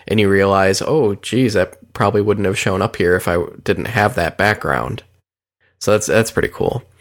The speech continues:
But, uh, like I said, the art direction's a little on the bland side, and it even tr-, kinda transfers to your character and to the N P Cs that form your party.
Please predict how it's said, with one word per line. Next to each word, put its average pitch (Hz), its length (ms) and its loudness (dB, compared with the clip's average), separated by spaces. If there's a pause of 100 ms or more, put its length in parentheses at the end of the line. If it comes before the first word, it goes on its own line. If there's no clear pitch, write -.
(560)
But, 131 180 0
uh, 131 140 2
like 151 140 2
I 180 60 2
said, 131 200 0
the 117 100 2
art 107 200 0
direction's 120 380 0
a 110 60 2
little 107 220 2
on 107 120 2
the 104 80 0
bland 98 400 0
side, 98 540 2
and 107 180 0
it 120 120 2
even 135 240 0
tr-, - 180 -12
kinda 117 300 0
transfers 95 480 0
to - 80 -2
your 73 80 0
character 98 600 2
and 90 280 2
to 104 80 -2
the 92 240 4
N 104 120 -2
P - 140 -4
Cs 98 360 -2
that 101 160 2
form 95 240 0
your 82 100 0
party. 90 520 0